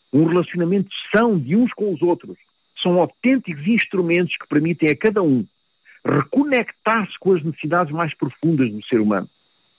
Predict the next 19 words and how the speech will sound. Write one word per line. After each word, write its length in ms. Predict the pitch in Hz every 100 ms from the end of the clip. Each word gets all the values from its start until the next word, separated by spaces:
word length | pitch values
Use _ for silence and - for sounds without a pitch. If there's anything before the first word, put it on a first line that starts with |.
| _
as 160 | 120 123
necessidades 440 | 127 - 147 147
espirituais, 640 | - 139 120 120 107 98 - _ _ _ -
ou 120 | 147
seja, 380 | - 131 95 92 - _ _
a 100 | 120
necessidade 520 | 131 - - 127 135
de 200 | - -
ser, 260 | 120 101 - _ _ _ _ _ _ _ _ _ _ _ -
a 60 |
necessidade 420 | 143 143 147 180 -
de 40 |
sair 120 | 175
do 100 | 165
parecer, 580 | 151 160 - - 123 - _ _ _ _ _ _ _ -
as 100 | 135
necessidades 480 | 160 - 156 180 147
relacionais, 760 | 151 156 - 156 135 113 110 - _ _ _ _ _ _ _ _ -
as, 120 | 151